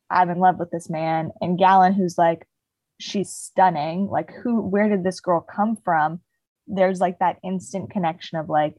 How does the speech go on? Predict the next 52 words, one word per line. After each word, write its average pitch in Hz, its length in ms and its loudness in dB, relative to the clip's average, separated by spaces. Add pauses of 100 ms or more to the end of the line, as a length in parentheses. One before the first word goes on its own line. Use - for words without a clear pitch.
(120)
this 175 240 -4
is 165 120 -8
gonna 143 180 -6
be - 120 -12
great. - 260 -6 (680)
So 190 400 6
everything 240 400 2
goes 233 160 2
well. 185 120 4
They 180 80 4
have, 180 160 0
like, 175 160 -2
this 180 160 -10
really 185 240 -4
cute 202 220 -6
exchange. 180 540 -2
Zara's 175 400 0
like, 156 180 -6
"Oh - 80 -4
my 226 100 0
gosh, 220 220 2
like, 175 140 -6
why 190 160 4
did 190 80 -2
I 175 80 -2
feel 170 180 -8
so - 160 -10
nervous 262 360 2
about 240 280 6
this? 220 240 -4
Like, 175 160 -6
you're 185 120 -2
so 165 200 -4
nice." 202 300 -2
And 220 80 0
he's 220 100 -2
like, 226 200 -6
"I 254 100 -2
know 302 180 -6
I'm 240 120 -2
nice. 185 420 -2
<laughs> - 40 2
Like, 214 120 0 (600)
I'm 240 280 -2
so 269 240 6
honored 220 500 4 (260)
that - 100 -4
you're 240 100 -4
giving 247 220 -2
me 254 100 -4
your 254 180 0
book." 233 340 4